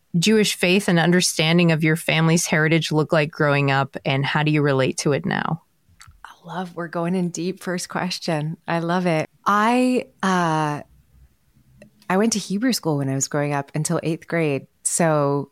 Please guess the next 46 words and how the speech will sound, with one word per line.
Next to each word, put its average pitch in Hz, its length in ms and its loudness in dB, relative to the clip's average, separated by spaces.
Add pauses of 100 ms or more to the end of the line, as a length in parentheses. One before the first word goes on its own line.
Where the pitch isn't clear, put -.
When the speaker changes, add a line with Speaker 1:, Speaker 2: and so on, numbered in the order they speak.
(100)
Speaker 2:
for 160 400 0
most 156 300 0
of 202 60 4
my 190 100 2
life 151 220 0
as 165 120 -2
a 160 40 -2
young 151 260 -2
kid, 170 320 -2
like, 139 160 -4
half - 300 -6
of 156 100 -8
my 147 140 -6
schooling 147 580 -2
was 139 340 -4
in 143 520 -4
another 147 360 0
language. 131 680 -4
And 135 420 -2 (220)
my 160 320 2
point 170 320 0
of 147 100 -6
connection 147 640 -4
to 143 560 -4 (680)
Jewish 160 360 0
faith 175 720 -2
was 143 220 -2
very, 165 920 0 (1300)
it 196 60 0
was 196 140 4
less 208 240 2
religious 175 420 0
based 196 320 0
and 165 120 0
more 156 140 0
based 156 320 -2
in, 147 260 -2
in 156 200 -2
tradition 156 540 -2
and 147 120 0
in 143 140 0
family 151 880 -2
and 147 160 -2
in 143 220 -2
values. 143 880 -2
And 139 500 -4